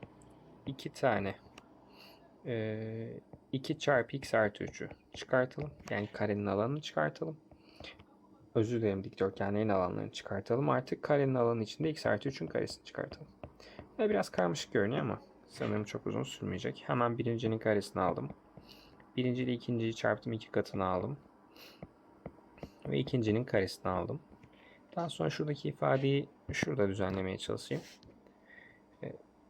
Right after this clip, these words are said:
dört çarpı x artı üç gelecek oradan. Yani dört x artı on iki gelecek. Daha sonra şu kısımdan,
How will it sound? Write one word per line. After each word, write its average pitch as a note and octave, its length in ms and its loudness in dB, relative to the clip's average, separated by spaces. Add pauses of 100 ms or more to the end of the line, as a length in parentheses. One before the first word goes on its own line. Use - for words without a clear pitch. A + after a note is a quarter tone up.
(120)
dört D#3 240 2
çarpı B2 320 2
x C3+ 200 0
artı A#2 280 4
üç - 140 -8
gelecek G#2 460 -2
oradan. A2 260 0 (160)
Yani A2 220 -2
dört A2 260 -2
x - 180 -8
artı G#2+ 260 2
on A2+ 80 0
iki G#2+ 220 -4
gelecek. G#2+ 520 -4 (560)
Daha D3+ 140 0
sonra D3+ 460 0
şu - 220 -4
kısımdan, A#2+ 480 -2